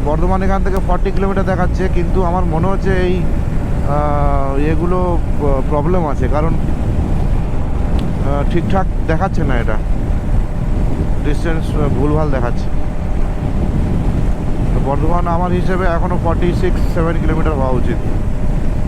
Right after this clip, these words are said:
আমাদের নেক্সট উইকে, আহ, নেক্সট উইক না, ঠিক তার পরের উইক,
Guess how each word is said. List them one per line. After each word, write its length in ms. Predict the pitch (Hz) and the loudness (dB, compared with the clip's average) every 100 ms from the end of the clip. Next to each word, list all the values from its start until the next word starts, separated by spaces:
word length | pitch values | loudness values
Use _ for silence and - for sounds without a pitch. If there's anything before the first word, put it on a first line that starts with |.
| - - | 0 0
আমাদের 300 | 165 185 170 165 | 2 2 0 2
নেক্সট 260 | 190 - | 2 2
উইকে, 320 | 196 202 202 | 2 0 0
আহ, 1000 | 202 202 208 208 208 208 - 156 160 151 170 | 2 2 2 0 0 0 0 0 0 0 0
নেক্সট 220 | 175 196 | 0 0
উইক 220 | 175 - | 0 0
না, 200 | 151 202 - - | 0 0 0 0
ঠিক 120 | 170 - | 0 0
তার 120 | 170 165 165 | 0 0 0
পরের 220 | 156 160 | 0 0
উইক, 200 | 151 | 0